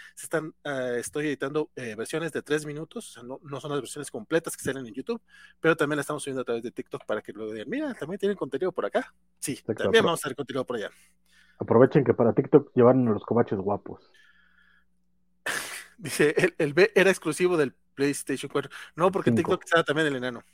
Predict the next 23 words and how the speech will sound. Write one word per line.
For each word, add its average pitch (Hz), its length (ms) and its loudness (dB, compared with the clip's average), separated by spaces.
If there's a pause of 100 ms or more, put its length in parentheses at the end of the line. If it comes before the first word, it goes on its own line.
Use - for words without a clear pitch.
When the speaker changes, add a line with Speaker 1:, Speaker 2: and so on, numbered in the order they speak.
(800)
Speaker 1:
El 127 160 -6
cinco 247 500 -2
era 139 100 -4
exclusivo 131 280 -6
Speaker 2:
No. 113 40 -2
Speaker 1:
de 90 40 -4
PlayStation 95 400 -16
cuatro. - 240 -18 (1500)
Y 175 280 -2
eso - 80 -10 (720)
es 143 180 -6
lo 147 100 -2
que 123 80 -6
nos 117 60 -4
está 135 100 -6
diciendo 135 180 -6
por 113 120 -4
acá. 147 260 2
Eh, 127 200 -2
Mario 123 180 -4
Antonio, 226 460 2 (100)
Squad, 202 420 6 (180)
este, 107 840 -6